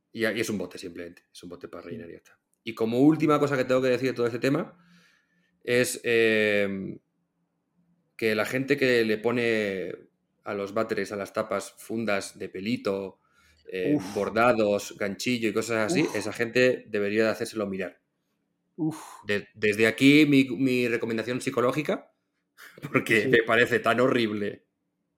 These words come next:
Speaker 1: y tan
Speaker 2: Sí,
Speaker 1: asqueroso.
Speaker 2: antihigiénico. Tan antihigiénico, sí, sí, sí.
Speaker 1: <laughs> Por favor, quitaros eso del váter.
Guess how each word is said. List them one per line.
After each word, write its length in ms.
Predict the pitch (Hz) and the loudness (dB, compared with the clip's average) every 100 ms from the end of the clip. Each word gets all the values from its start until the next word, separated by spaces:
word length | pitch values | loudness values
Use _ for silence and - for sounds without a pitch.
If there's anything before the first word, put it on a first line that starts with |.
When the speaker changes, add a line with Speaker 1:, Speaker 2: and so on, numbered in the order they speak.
| _ - _ | _ -20 _
Speaker 1:
y 100 | 175 | 6
tan 180 | 143 127 | 6 4
Speaker 2:
Sí, 40 | 123 | 4
Speaker 1:
asqueroso. 640 | 139 175 135 123 127 147 | 2 2 2 4 4 4
Speaker 2:
antihigiénico. 560 | 165 165 151 147 143 - _ _ _ | 4 2 0 0 -2 -6 _ _ _
Tan 160 | - 147 | -4 -2
antihigiénico, 640 | 147 151 - 156 160 151 147 | 2 0 4 2 4 2 2
sí, 140 | 160 | 2
sí, 140 | 156 156 | 0 0
sí. 280 | 151 165 - - _ | 0 0 -2 -14 _
Speaker 1:
<laughs> 320 | _ - _ _ | _ -20 _ _
Por 160 | 127 | 4
favor, 340 | 113 120 135 131 | 8 10 10 10
quitaros 380 | 120 127 139 147 | 6 8 8 8
eso 160 | 139 | 8
del 140 | 117 104 | 6 4
váter. 340 | 92 101 - | -2 -8 -14